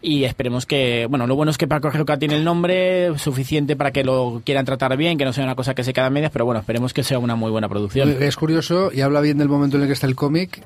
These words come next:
Speaker 2: que grandes obras, eh, de una ambientación similar, como puede ser la novela El corazón helado de Almudena Grandes, que siempre se habló que podía ser una serie, no hayan dado el salto y haya tenido que ser, eh,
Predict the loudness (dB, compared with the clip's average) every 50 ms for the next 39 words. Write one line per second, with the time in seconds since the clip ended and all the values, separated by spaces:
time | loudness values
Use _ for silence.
0 | -10 -4 -2 0 2 2 0 -2 -2 -2 0 0 2 2 2 0 2 0 0 2
1 | 2 0 0 -2 -2 0 0 2 2 2 2 2 2 2 2 2 2 0 0 0
2 | 0 -2 0 0 0 2 2 2 0 0 0 0 -2 -2 0 0 0 0 0 0
3 | 0 0 2 2 2 2 2 2 2 0 0 0 0 -2 0 0 0 0 0 0
4 | -2 -2 -4 -4 -4 -4 -4 -2 -2 -2 -2 -2 -4 -4 -6 -6 -4 -2 -2 -2
5 | 0 0 2 0 0 0 -2 -2 -2 -2 -4 -4 -4 -6 -6 -4 -4 -4 -4 -4
6 | -2 -2 -2 -4 -4 -10 -20 -20 -20 -20 -20 -20 -20 -20 -10 -4 -2 0 2 2
7 | 2 2 0 0 0 0 -2 0 0 0 0 2 2 0 0 0 -2 -2 -2 -2
8 | -2 -2 -4 -4 -4 -6 -6 -6 -10 -14 -18 -12 -6 -4 -2 -2 0 -2 -2 -4
9 | -6 -8 -10 -12